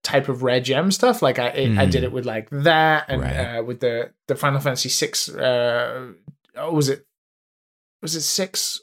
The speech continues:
Speaker 1: uh, the G B A one, and then, like, four or, th-, uh, and on the three D S remake,
Speaker 2: Mm-hmm.
Speaker 1: like, the three D remakes, and all sorts of, like,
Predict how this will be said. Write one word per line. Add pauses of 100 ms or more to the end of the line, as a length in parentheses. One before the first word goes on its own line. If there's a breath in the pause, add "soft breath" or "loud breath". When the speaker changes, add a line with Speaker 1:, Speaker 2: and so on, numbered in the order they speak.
(160)
Speaker 1:
uh,
the
G
B
A
one, (440)
and
then,
like,
four
or,
th-, (220)
uh,
and
on
the (340)
three
D
S
remake,
Speaker 2:
Mm-hmm.
Speaker 1:
like,
the
three
D
remakes, (480)
and (320)
all
sorts
of,
like,